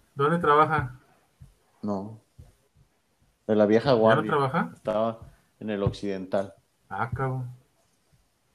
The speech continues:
Speaker 2: Sí, sí, sí.
Speaker 1: ¿Trabajó en U D G?
Speaker 2: <laughs> Pero bueno. Bueno, amigo, pues a ver cómo nos va
Speaker 1: Mm.
Speaker 2: este fin de semana.
Speaker 1: Ok.
Speaker 2: Eh, esperemos que el pronóstico se cumpla, lo tengo anotado.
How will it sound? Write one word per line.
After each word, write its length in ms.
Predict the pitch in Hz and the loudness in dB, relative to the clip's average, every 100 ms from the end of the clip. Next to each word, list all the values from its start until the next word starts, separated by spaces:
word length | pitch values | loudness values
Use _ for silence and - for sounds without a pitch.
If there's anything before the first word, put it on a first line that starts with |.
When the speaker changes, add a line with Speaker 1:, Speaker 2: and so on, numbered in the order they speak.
| - _ _ - - _ _ | -20 _ _ -18 -18 _ _
Speaker 2:
Sí, 600 | - 117 113 165 - - _ _ _ _ | 2 4 4 0 -4 -8 _ _ _ _
sí, 80 | - | -20
sí. 220 | - 101 - _ _ - 151 - | -18 -20 -20 _ _ 0 2 4
Speaker 1:
¿Trabajó 320 | 139 - 139 | 4 4 4
en 60 | |
U 80 | 160 | 2
D 120 | 170 | 2
G? 480 | 170 202 202 - - - | 2 -2 -2 -8 -14 2
Speaker 2:
<laughs> 60 | |
Pero 280 | 131 127 117 | 6 8 10
bueno. 340 | 107 117 110 - - - - - - _ 151 | 10 8 2 -6 -14 -8 -8 -10 -20 _ 6
Bueno, 280 | 147 208 196 | 8 10 8
amigo, 340 | 202 208 170 | 8 6 4
pues 240 | 190 185 | 0 0
a 60 | 202 | 0
ver 180 | 196 226 | -2 -2
cómo 220 | 262 262 | -4 -2
nos 260 | 226 220 214 | -2 -2 -4
va 60 | |
Speaker 1:
Mm. 60 | 220 | -4
Speaker 2:
este 120 | 233 | -6
fin 200 | 247 247 | -8 -6
de 80 | 254 | -6
semana. 600 | - 180 196 226 254 277 _ _ _ | -6 -2 -2 -2 -6 -10 _ _ _
Speaker 1:
Ok. 180 | 110 104 | -14 -10
Speaker 2:
Eh, 240 | 131 143 143 | -2 0 0
esperemos 600 | 135 147 147 180 202 - | -2 0 0 0 -2 -4
que 320 | - 156 151 | -2 2 2
el 100 | 143 | 0
pronóstico 560 | 147 143 156 - 185 170 | -2 -4 -4 -6 -6 -6
se 160 | 123 | -8
cumpla, 440 | 120 180 208 233 226 | -2 -2 0 -2 -2
lo 100 | 196 | -2
tengo 260 | 165 180 | -6 -4
anotado. 680 | 185 151 - 165 190 220 285 | -2 -4 0 4 4 4 -2